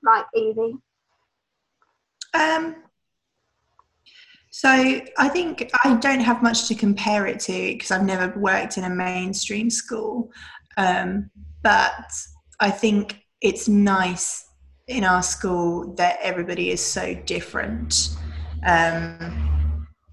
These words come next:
Speaker 2: it's almost like everyone's so different, so everyone is normal, rather than going to mainstream and having a few children in the class, or maybe one child that, um, has a learning difficulty and they're sort of the odd one out, or they might feel that way.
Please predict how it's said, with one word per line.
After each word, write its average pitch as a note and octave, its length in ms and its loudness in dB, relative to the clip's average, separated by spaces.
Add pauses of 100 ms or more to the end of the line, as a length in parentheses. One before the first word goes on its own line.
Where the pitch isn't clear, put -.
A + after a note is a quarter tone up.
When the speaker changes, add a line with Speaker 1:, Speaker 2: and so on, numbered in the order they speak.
(140)
Speaker 2:
it's G3+ 200 0
almost F3+ 420 4
like E3+ 160 2
everyone's F#3+ 440 2
so F#3 120 -2
different, F3+ 380 -2
so F3 160 -2
everyone E3+ 360 2
is E3 160 -4
normal, E3+ 440 -2
rather E3+ 220 4
than F3 100 -2
going E3 220 0
to E3 140 -10
mainstream E3 640 -4 (180)
and E3+ 100 -12
having D#3+ 340 -6
a D#3 40 -12
few E3 220 -8
children D#3+ 400 -2
in D#3+ 80 -12
the D#3+ 80 -16
class, D#3 360 -4
or D#3+ 100 -6
maybe F3 240 -8
one E3 240 -6
child E3+ 440 -2
that, - 120 -2 (460)
um, E3 160 0
has E3 200 -2
a D#3+ 60 -4
learning E3+ 300 -2
difficulty E3+ 760 -6
and F3 140 -10
they're E3+ 140 -2
sort E3 180 -10
of D#3+ 100 -16
the - 120 -8
odd - 180 -6
one E3+ 160 -8
out, - 460 -4 (480)
or E3 160 -2
they D#3+ 140 -2
might D3+ 200 -2
feel E3+ 280 2
that - 200 -2
way. D3+ 340 -2